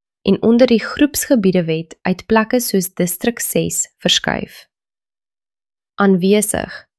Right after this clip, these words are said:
nuttig, nooit familie nie. Hindus het vanaf agtien sestig as kontraktarbeiders in Natal aangekom. In streng Kalvinistiese sendingstaal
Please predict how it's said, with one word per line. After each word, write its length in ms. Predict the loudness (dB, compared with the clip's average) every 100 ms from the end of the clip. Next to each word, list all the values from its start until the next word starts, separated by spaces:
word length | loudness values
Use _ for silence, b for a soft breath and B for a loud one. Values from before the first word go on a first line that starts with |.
| _
nuttig, 720 | 2 2 2 -2 -6 -14 _ _ _
nooit 560 | -2 2 4 4 2 -2
familie 460 | -6 -4 -4 -4
nie. 320 | -4 -6 -10 _ _ _ _ _ _ _ _ _ _
Hindus 460 | 4 6 6 2 0
het 160 | -2
vanaf 300 | 0 0 0
agtien 400 | -2 -6 0 0
sestig 640 | 0 0 -2 -2 -6 -6 -6
as 240 | -8 -6 -2
kontraktarbeiders 1120 | 0 0 0 -2 -2 -2 0 0 -2 -2 -2
in 120 | -2
Natal 440 | -2 -2 -2 -2 -2
aangekom. 760 | -4 -6 -8 -8 -6 -8 -12 _ _ _ _ _ _ _ 0
In 160 | 2
streng 540 | 2 0 0 0 0 -2
Kalvinistiese 840 | 0 0 0 0 0 -2 -2 -2
sendingstaal 960 | -2 0 2 2 -2 -4 -4 -2 -4